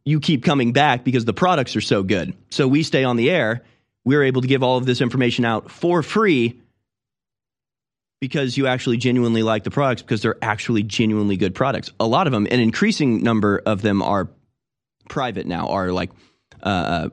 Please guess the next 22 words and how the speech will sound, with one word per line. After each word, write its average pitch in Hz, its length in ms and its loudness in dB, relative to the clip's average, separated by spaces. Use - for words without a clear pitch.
like, 98 120 -6
we 117 360 2
cr-, - 200 -8
came 107 260 0
up 104 200 -2
with 92 140 -2
the 92 280 0
recipe 113 560 -2
and 98 120 0
they're, 92 160 0
they're, 95 240 0
they're 95 260 -2
only 117 260 4
available 101 360 0
at 107 100 0
InfoWars. 87 380 -4
But 135 120 0
a - 20 -2
lot 190 240 0
of 170 60 -2
these 117 240 0
supplements, 175 580 -2